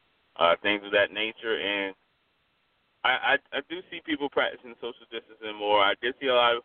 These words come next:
folks with their masks on out there Saturday. You were there. You saw that as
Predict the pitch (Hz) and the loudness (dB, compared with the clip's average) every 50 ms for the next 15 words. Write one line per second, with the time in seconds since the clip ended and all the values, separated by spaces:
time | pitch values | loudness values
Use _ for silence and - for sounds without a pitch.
0 | _ - 117 113 - - 110 - 110 107 107 110 110 113 110 113 _ - 113 107 | _ -6 -6 -6 -6 -12 -14 -6 -6 -6 -2 0 0 0 0 -2 _ -8 -10 -6
1 | 107 104 104 101 - - 107 107 104 - 110 104 104 107 107 107 107 104 107 117 | -2 0 0 0 0 -2 -6 -6 -6 -4 -4 -2 -2 -2 -2 -2 -4 -4 -4 -8
2 | 120 120 113 - 101 104 104 104 104 107 - _ - 104 104 101 101 101 98 95 | -12 -12 -10 -6 -2 -2 -2 -2 -2 -6 -10 _ -2 0 0 2 2 2 0 0
3 | 95 | -4